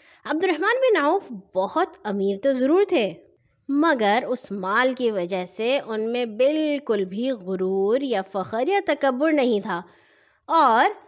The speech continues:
جس تجارتی مال کا ہم نے ذکر کیا ہے، یعنی کہ جن سات سو اونٹوں پر گیہوں، آٹا اور کھانے پینے کی چیزیں آئی تھیں،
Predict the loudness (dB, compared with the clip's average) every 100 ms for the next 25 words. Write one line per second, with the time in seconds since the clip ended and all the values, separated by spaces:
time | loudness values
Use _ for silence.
0 | _ -10 -2 -2 -2 -4 0 2 4 2
1 | 2 2 2 -2 -4 0 0 0 0 -2
2 | -2 -4 -4 -4 -4 -6 -6 -4 -4 -2
3 | -2 -2 -4 -4 -4 -4 -6 -8 -8 -8
4 | -6 -4 -4 -4 -4 -6 -4 -6 -6 -6
5 | -4 -4 -4 -4 -4 -4 -6 -6 -6 -4
6 | -4 -4 -6 -6 -6 -6 -4 -2 -2 -2
7 | -2 -2